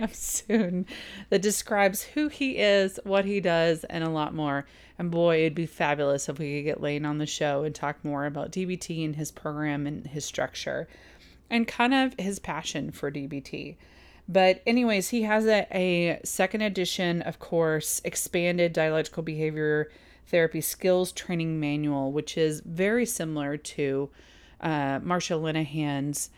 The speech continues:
Spiral Bound as well. And he, he goes through and teaches D B T a little bit different of a flow than I do. I think, as I've shared with you, I teach mindfulness,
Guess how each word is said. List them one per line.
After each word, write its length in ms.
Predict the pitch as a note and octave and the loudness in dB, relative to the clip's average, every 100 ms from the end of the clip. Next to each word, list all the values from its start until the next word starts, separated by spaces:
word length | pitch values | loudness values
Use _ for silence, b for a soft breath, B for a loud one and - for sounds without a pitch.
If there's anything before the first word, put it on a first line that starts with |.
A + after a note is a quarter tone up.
| b | b
Spiral 560 | - - - D#3+ D#3+ D3 | -6 -4 0 2 2 0
Bound 440 | D3 C#3 C#3 C#3 - | -2 -4 -2 -4 -6
as 180 | D3 C#3 | -10 -6
well. 480 | D3 G#3 D3+ - D#3+ B B B B | -2 0 0 -4 -6 B B B B
And 580 | - G3 F#3+ F#3 F3+ - - - | -4 0 2 2 2 -4 -12 -16
he, 580 | - - C4 D4 C#4 - - | -12 -2 0 0 -2 -8 -20
he 400 | - - A3 A#3+ | -16 -4 -2 -2
goes 400 | A#3+ A3 G#3+ A3+ | 2 2 4 2
through 340 | - F#3+ F3 E3+ | -2 0 2 2
and 180 | F3 | -2
teaches 520 | E3+ F3+ F3 E3 D#3 D#3 | -6 -8 -6 -4 -4 -6
D 260 | - D#3+ | -6 -6
B 160 | D#3 D#3 | -4 -8
T 480 | - E3 D3 C#3+ - | -6 -4 -2 -2 -2
a 100 | D#3+ | 0
little 180 | E3+ F#3 | 2 2
bit 200 | F#3 F3+ | 0 0
different 380 | D#3+ D3 D#3+ - | 0 -2 -4 -4
of 120 | D3+ | -6
a 60 | D3 | -6
flow 400 | - D3 D3 C#3+ | -2 0 2 0
than 160 | D3 | -2
I 280 | - D#3 D#3+ | -4 -2 -2
do. 300 | C#3+ C#3 C3 | -2 -4 -2
I 80 | C3+ | -4
think, 260 | - D#3 | -4 -4
as 200 | D3+ C#3+ | -2 -2
I've 280 | D3 E3+ F#3 - - | 0 0 0 -4 -10
shared 360 | - - E3 | -6 -2 0
with 180 | D3+ C#3+ | 0 -4
you, 400 | A#3 C#4 F#3+ D#3+ B B B B B | -2 2 2 0 B B B B B
I 80 | - | -6
teach 280 | E3 D3+ | -6 -4
mindfulness, 960 | G3+ A3+ A3+ A3 G3+ F#3 F3 E3 - - | -2 2 0 0 -2 2 0 0 -4 -6